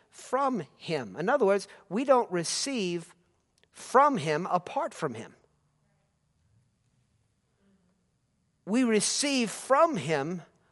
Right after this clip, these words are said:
with him, present. He's there. He's there with us in manifestation. We have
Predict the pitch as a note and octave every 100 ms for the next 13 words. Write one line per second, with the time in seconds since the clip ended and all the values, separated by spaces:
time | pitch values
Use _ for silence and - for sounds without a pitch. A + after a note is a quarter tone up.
0 | _ C3 C#3 C#4+ F4 - F#3+ D3 D#3 E3+
1 | _ _ _ _ _ _ _ _ - -
2 | A3 E3 B2+ G2 - - _ _ _ _
3 | _ _ _ _ _ _ _ E3 C#3+ A#2+
4 | E3 D#3 G#2+ E2+ - _ _ _ _ _
5 | _ _ _ _ _ D#3 C3 E3+ E3 D#3+
6 | D#3 C3 - F3+ F3+ E3 E3 D#3 D3+ C#3
7 | - E3+ D3 B2 - - - D#3 C#3+ F3+
8 | E3+ C#3